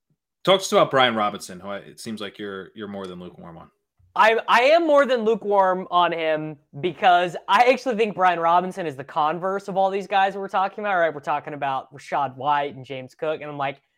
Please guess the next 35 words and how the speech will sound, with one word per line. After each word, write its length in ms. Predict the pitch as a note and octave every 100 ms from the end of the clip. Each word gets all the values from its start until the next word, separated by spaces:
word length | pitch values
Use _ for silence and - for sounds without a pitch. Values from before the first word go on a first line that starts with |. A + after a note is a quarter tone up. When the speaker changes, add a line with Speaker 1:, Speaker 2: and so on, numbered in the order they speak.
| _ _ -
Speaker 2:
you 60 | F#3
know 160 | D#4 F4
who's 160 | E4+
gonna 260 | E4+ B3+ D3 _
frickin' 320 | A3 G#3+ F#3 C#3+
love 320 | D3 D3+ C#3+
Brian 220 | E3 D#3 D3
Robinson? 680 | C3+ C#3+ D3 - D3 D3 C#3 _ -
N 100 | F3+
F 140 | F#3 E3
L 100 | C#3+
coaches. 600 | C3+ A#2+ A#2+ A2 - _ _ _ _ -
Nick 220 | D#3+ G#3 -
Saban's 520 | G3+ G3 G3 F#3+ -
gonna 240 | F#3 F3
get 160 | D3 E3+
on 100 | F3
the 80 | E3
horn 200 | E3+ E3
with 120 | D#3+
them 160 | D#3+
and 100 | D#3
be 80 | A#2+
like, 160 | A#2 A#2
"Yeah, 420 | D3 F3 E3 D3+ -
he's 180 | D3+ B2+
a 60 |
dog. 500 | A#2+ F3+ G3 F#3 F3
He 140 | E3 C3+
shows 320 | - C3 B2
up. 260 | F3 E3+ E3
He 120 | C#3+
works 340 | C3 E3+ E3
every 260 | E3+ D#3+ D#3+
day. 480 | D#3 D#3 D3+ D3+